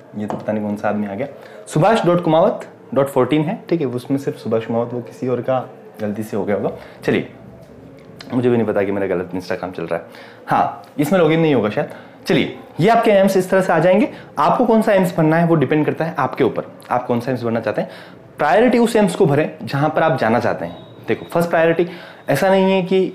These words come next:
आपकी थोड़ी rank कम है तो आप दूसरा भर दें। अगर आपकी rank कम है और उसके according आपको दूसरा मिलेगा तो वो तो वैसे ही मिल जाएगा,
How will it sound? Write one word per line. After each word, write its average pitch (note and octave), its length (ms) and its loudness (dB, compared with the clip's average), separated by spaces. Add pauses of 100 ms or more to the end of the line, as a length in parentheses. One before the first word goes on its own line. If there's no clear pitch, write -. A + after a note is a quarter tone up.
आपकी D3+ 200 0
थोड़ी E3+ 200 4
rank E3 260 4
कम E3 160 4
है D#3+ 140 2
तो E3 180 2
आप D#3 320 -2
दूसरा D3 300 0
भर C#3+ 160 4
दें। D3 180 2 (360)
अगर G#3+ 360 2
आपकी - 200 0
rank F3+ 240 4
कम F#3+ 140 4
है F#3+ 80 4
और F#3+ 60 6
उसके F#3 200 4
according F#3+ 260 4
आपको F#3 120 2
दूसरा F3 240 2
मिलेगा F#3 200 4
तो F#3 60 4
वो F#3 60 2
तो F#3 100 4
वैसे F3+ 160 2
ही G3 60 4
मिल F#3 100 4
जाएगा, F3 260 4